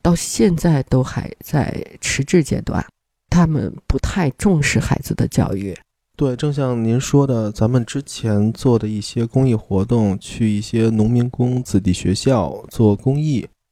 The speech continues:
Speaker 2: 然后呢，老师来给我们反映说，有的时候这些孩子天资聪颖，但是他们到了初中读完了以后也会辍学。他的父母的目的不是让，为了让他上学，哪怕你学习好，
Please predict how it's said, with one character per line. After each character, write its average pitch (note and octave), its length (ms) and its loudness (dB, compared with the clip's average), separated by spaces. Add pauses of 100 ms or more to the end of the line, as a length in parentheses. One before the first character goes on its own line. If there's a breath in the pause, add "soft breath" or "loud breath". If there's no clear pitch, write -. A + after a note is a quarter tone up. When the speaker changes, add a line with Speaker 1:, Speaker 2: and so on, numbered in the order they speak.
(120)
Speaker 2:
然 G#2+ 140 0
后 B2 100 2
呢， A2 120 4
老 G2+ 180 0
师 A#2+ 520 -2
来 G2+ 160 2
给 C3 140 -2
我 B2+ 100 2
们 A#2 140 -2
反 F#2 300 -4
映 F#2 200 -4
说， A#2 300 0 (240)
有 F2+ 180 0
的 F2 60 0
时 - 180 -2
候 B2+ 240 2
这 A#2 80 -2
些 C#3 80 0
孩 G#2+ 240 0
子 C3 140 0
天 D#3 260 0
资 E3+ 140 -2
聪 F3+ 320 0
颖， F#2+ 280 -8
但 A#2+ 120 -2
是 A2+ 80 0
他 - 180 -4
们 B2 220 -2
到 B2 240 0
了 F#2+ 320 -2
初 D3 320 0
中 D3 280 -2
读 C3+ 160 2
完 C3 160 2
了 C#3 60 -2
以 A2+ 80 -2
后 B2 220 0
也 G2+ 100 -4
会 C3 160 -4
辍 F#3+ 180 0
学。 F#2+ 280 -2 (320)
他 E3+ 120 2
的 F3 100 4
父 F#3+ 220 0
母 A2 240 -4
的 G2+ 160 0
目 G3+ 240 0
的 A2+ 160 0
不 - 140 0
是 - 140 -6
让， D#3 220 -4
为 C#3 80 0
了 A#2 120 0
让 A2+ 100 -4
他 A2+ 80 -4
上 A2+ 220 -6
学， G2+ 220 -2
哪 G#2 180 -4
怕 - 180 -2
你 C3+ 80 -4
学 - 180 -2
习 F#3 140 -4
好， - 460 -4